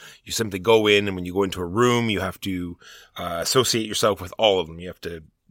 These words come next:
do something to every item in the room or else you don't get to score it. So magic, you're tracing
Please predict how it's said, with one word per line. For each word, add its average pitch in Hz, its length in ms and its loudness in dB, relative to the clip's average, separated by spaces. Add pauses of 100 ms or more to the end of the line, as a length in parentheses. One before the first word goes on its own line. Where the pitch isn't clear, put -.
(100)
do 120 160 -2
something 101 300 -4
to 92 120 -4
every 95 540 -4
item 107 240 0
in 98 60 -6
the 92 80 -8
room 95 280 -6
or 87 60 -2
else 82 160 -6
you 85 60 -10
don't 90 180 -12
get 82 120 -18
to - 60 -16
score 73 340 -10
it. - 100 -18
So 82 120 -14
magic, 98 480 -4
you're 85 100 -16
tracing 85 540 -14